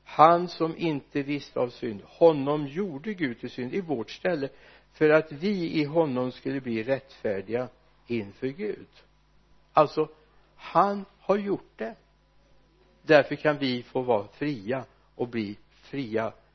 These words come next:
och få känna att jag är rentvådd ifrån allt det som var förut. Vilket gör att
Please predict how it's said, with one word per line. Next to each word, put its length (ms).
och 320
få 220
känna 440
att 180
jag 120
är 100
rentvådd 1080
ifrån 340
allt 320
det 200
som 140
var 140
förut. 400
Vilket 260
gör 220
att 320